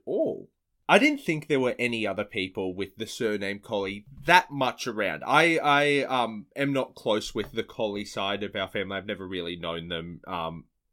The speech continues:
too well. I know there are quite a few of them about, but, like, in general Colleys, I didn't really hear from them at all, and I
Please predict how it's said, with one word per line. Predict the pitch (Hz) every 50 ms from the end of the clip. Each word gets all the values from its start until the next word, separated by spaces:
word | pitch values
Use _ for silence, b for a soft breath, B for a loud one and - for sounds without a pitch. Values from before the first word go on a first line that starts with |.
| -
too | - - 113 92 90
well. | 87 87 85 80 78 87
I | 117 139
know | 160 170 156
there | 135 127 113 104 92
are | 87 90 -
quite | - - 95 85
a | -
few | - 123 113
of | 104
them | 92 92 87
about, | 80 78 71 67 -
but, | _ 120 113 -
like, | 113 110 104 - - _ _ _ _ _
in | - 151 170 165 160 143 127 - _ _ _ _ _ _
general | - - - 151 147 143 147 147 131 117 113 113
Colleys, | - - 107 92 82 71 53 - 92 - b b b b b b b b b _
I | - 131 143 143 139 _ _ _ _ _
didn't | - 147 151 156 170 156 -
really | 117 113 113 113 117 113 110 107
hear | 104 - - 98 -
from | - - 113 95
them | 92 92 87 87
at |
all, | 87 82 80 85 90
and | 87
I | 90 90 95